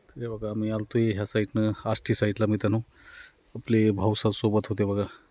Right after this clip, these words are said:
तर, अ, इकडं शनिवार होती तर, अ, देवाला दर्शनासाठी आलोय मित्रांनो. पण हे बघा ना,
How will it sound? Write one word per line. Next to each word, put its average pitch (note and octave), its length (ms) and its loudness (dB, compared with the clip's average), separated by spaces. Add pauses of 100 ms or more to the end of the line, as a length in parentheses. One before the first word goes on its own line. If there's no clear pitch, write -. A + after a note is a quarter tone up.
(220)
तर, A2 280 2
अ, - 20 0 (680)
इकडं A#2 360 4 (540)
शनिवार A2+ 340 6
होती A2 240 2
तर, A#2 420 4
अ, A2+ 60 -2
देवाला A2+ 320 6
दर्शनासाठी G#2+ 600 0
आलोय G#2 200 2
मित्रांनो. G2+ 300 -2 (720)
पण A2+ 120 2
हे G#2+ 120 2
बघा B2 200 4
ना, A#2 100 4